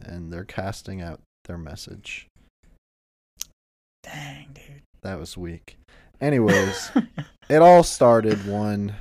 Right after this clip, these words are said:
Speaker 1: spring day. I was visiting Jude in Atlanta, um,
Speaker 2: I don't
Speaker 1: and s-,
Speaker 2: think,
Speaker 1: a
Speaker 2: I
Speaker 1: bunch
Speaker 2: don't,
Speaker 1: of other
Speaker 2: I don't think it was spring. I think it was March.
Speaker 1: Well, it was around Easter time.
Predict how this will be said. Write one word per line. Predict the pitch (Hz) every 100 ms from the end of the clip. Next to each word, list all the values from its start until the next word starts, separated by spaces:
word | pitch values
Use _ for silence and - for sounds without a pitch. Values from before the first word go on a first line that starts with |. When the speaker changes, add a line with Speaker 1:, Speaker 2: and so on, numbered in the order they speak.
| - - - _ _
Speaker 1:
spring | - - - 107 107 104 98
day. | 95 87 85 76 _ _ _ _ _ _ _ -
I | 123
was | 120 110
visiting | 104 117 113 110 107
Jude | - 110 110
in | 104
Atlanta, | 101 92 101 104 104 101 - _ _ _ _
um, | - 92 92 90 87 85 87 _ _ _ -
Speaker 2:
I |
don't | 143
Speaker 1:
and | 156
s-, |
Speaker 2:
think, | 156 165
Speaker 1:
a | -
Speaker 2:
I |
Speaker 1:
bunch | 90 156
Speaker 2:
don't, | 160
Speaker 1:
of | 98
other | 95 95 98 -
Speaker 2:
I | 139
don't | 143
think | 143 127
it |
was | 123 120
spring. | - 123 120 123
I | 120
think | - 127
it | 123
was | 120
March. | - - - - - _ _ _ _ _ _ _ -
Speaker 1:
Well, | 95 92 90 90
it | 95
was | 98 107
around | 110 107 87
Easter | 90 - -
time. | - 90 90 95